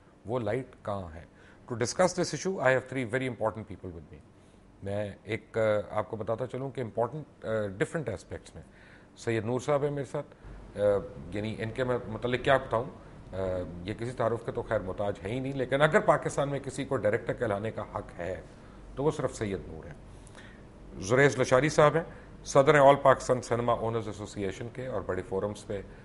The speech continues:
cinema owners को और film trade को represent कर चुके हैं। चौधरी एजाज कामरान साहब हैं हमारे साथ, film producer हैं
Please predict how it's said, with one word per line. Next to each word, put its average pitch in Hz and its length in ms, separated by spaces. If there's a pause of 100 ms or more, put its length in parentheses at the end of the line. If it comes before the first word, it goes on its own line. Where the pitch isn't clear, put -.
(140)
cinema 101 320
owners 104 360
को 98 140
और 92 60
film 92 200
trade 90 280
को 98 100
represent 90 420
कर - 100
चुके 90 240
हैं। 104 100 (840)
चौधरी 185 340
एजाज 151 260
कामरान 113 360
साहब 107 240
हैं 110 60
हमारे 92 220
साथ, 98 160
film 104 260
producer 92 420
हैं 87 120